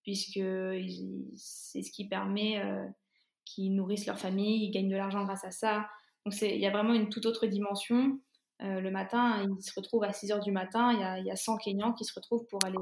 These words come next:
courir ensemble, quoi. Donc, c'est, c'est vraiment, euh, c'est vraiment super impressionnant. Et, euh, et nous, ça nous permet aussi de relativiser sur notre pratique et sur parfois nos,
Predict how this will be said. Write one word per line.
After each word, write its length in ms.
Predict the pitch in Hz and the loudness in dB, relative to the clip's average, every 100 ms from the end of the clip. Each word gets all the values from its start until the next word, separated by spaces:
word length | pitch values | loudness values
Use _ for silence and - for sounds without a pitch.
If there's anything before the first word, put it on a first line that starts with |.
| 185 185 | -4 -4
courir 200 | - 202 | -4 -4
ensemble, 340 | 196 208 226 196 | -2 -2 -2 -2
quoi. 240 | 180 175 _ _ _ _ _ - | -6 -10 _ _ _ _ _ -6
Donc, 100 | 196 | -4
c'est, 280 | 196 190 | 0 -2
c'est 140 | 196 202 | -2 -2
vraiment, 440 | 202 220 240 233 | 0 4 4 6
euh, 320 | 202 196 196 190 | 4 2 0 -2
c'est 160 | 196 | -4
vraiment 260 | 190 202 233 | -2 0 0
super 360 | - 220 226 | 0 0 2
impressionnant. 760 | 220 214 202 196 190 208 247 - _ _ _ _ _ - | 2 0 -4 -2 0 0 0 -4 _ _ _ _ _ -6
Et, 340 | 180 180 185 | -2 0 0
euh, 400 | 185 190 135 135 67 - - - - _ _ _ - - | 0 -2 -4 -6 -6 -8 -10 -12 -18 _ _ _ -8 0
et 140 | 208 | 4
nous, 140 | 208 226 | 6 6
ça 160 | 214 | 4
nous 120 | 202 | 2
permet 260 | 196 196 202 | 4 4 4
aussi 220 | 196 214 | 2 2
de 60 | 208 | 4
relativiser 580 | 196 190 190 190 196 196 | 4 2 0 0 2 2
sur 120 | 196 | 2
notre 160 | 196 | -2
pratique 560 | - 185 180 208 214 208 | -2 -8 -2 0 0 -2
et 340 | 180 180 202 | -2 0 0
sur 260 | 185 - - | 0 -2 -4
parfois 540 | - - - 98 98 | -6 -4 -2 0 0
nos, 180 | 98 95 | 0 -2